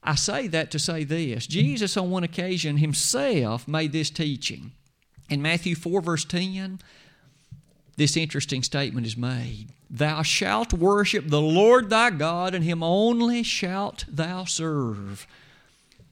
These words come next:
Only God is to be worshiped. Only God is to be appreciated as one worthy of and deserving of worship. And yet on that occasion, as Jesus made that statement, how was it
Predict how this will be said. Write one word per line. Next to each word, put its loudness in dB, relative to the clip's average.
Only 0
God 0
is -2
to -8
be -2
worshiped. -4
Only 0
God 2
is 2
to -4
be 0
appreciated -2
as -4
one -4
worthy 6
of -2
and 0
deserving 0
of -8
worship. -6
And 2
yet 0
on -2
that -2
occasion, -2
as 0
Jesus -6
made -6
that -6
statement, -8
how -8
was -4
it -10